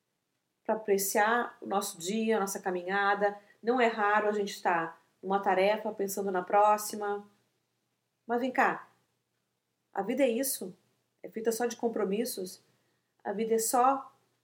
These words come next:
tá num lugar pensando em outro, em outra coisa pra fazer? Então eu te proponho que você pare agora, olhe pra janela, respire fundo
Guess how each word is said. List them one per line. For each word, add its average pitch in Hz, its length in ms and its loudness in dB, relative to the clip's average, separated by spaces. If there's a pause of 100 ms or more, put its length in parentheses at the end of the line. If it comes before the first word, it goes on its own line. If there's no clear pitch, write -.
(260)
tá 240 120 0
num 226 120 0
lugar 214 520 4
pensando 202 320 -2
em 190 100 -2
outro, 196 500 0
em 175 60 -14
outra 202 220 -6
coisa 202 220 0
pra 196 120 -6
fazer? 180 500 -2 (1200)
Então 240 260 -2
eu 269 40 -4
te - 80 -10
proponho 220 640 -2 (360)
que 190 360 -4
você 196 260 -6
pare 240 340 2
agora, 180 560 4 (500)
olhe 247 240 4
pra 214 220 0
janela, 175 640 -2 (480)
respire 262 500 -2
fundo 208 640 -4